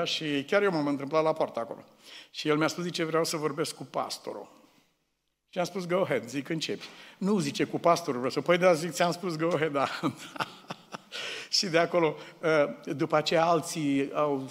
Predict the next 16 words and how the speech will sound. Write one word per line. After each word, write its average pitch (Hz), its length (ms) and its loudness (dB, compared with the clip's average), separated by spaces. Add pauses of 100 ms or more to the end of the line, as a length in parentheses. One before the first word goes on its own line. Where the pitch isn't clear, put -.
(100)
strigat 156 440 -4
și - 100 -4
au 151 60 0
pus 165 200 -8
mâinile 151 400 -2
în 131 80 -2
cap. 214 280 -4
Nimeni 240 380 2
nu 226 100 0
poate 233 340 -2
crede 196 420 -4
că 202 100 -6
s-a 190 160 -6
întâmplat 151 480 -6
așa - 200 -8
ceva. - 220 -10